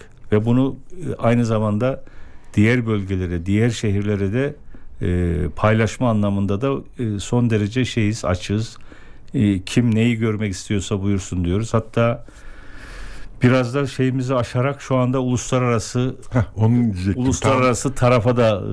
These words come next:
Speaker 1: e, geçmeye çalışıyoruz. Hem organize sanayi bölgesi kurma, hem teknopark kurma, hem de üniversiteler arası işbirliği yapma konusunda da bizim, e,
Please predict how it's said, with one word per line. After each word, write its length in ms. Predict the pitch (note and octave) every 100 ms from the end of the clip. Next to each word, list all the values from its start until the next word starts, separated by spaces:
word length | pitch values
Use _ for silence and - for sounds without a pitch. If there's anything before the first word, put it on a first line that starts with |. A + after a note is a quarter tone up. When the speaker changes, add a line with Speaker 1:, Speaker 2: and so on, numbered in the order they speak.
| F#2 F2 E2+ E2+ E2
Speaker 1:
e, 20 |
geçmeye 500 | E2+ G2+ - A2 G2+
çalışıyoruz. 720 | - G#2 G2+ A2+ A2+ C#3+ - - G2+
Hem 280 | G#2 A#2+
organize 440 | A2 A#2 A#2+ A#2 A2+
sanayi 440 | - G#2+ A2+ A2+ G#2+ G2
bölgesi 440 | G#2 G#2 G#2+ - B2+
kurma, 440 | B2 A#2 B2 B2+ - - - - - - - -
hem 220 | A2+ A#2+
teknopark 720 | - G#2 - A2+ - B2 B2+
kurma, 460 | - B2+ B2 C3 C#3+ - - - - -
hem 260 | - A#2+ B2+
de 100 | C3
üniversiteler 680 | A#2+ B2 B2 A#2 - A#2 A2+
arası 360 | A#2 A#2 -
işbirliği 560 | A#2+ B2+ - A#2+ A2 A2+
yapma 320 | A#2 A#2 B2
konusunda 580 | A2 A2+ G#2 - G#2 G#2
da 100 | A#2+
bizim, 360 | A2+ A#2 A#2+
e, 40 | F2+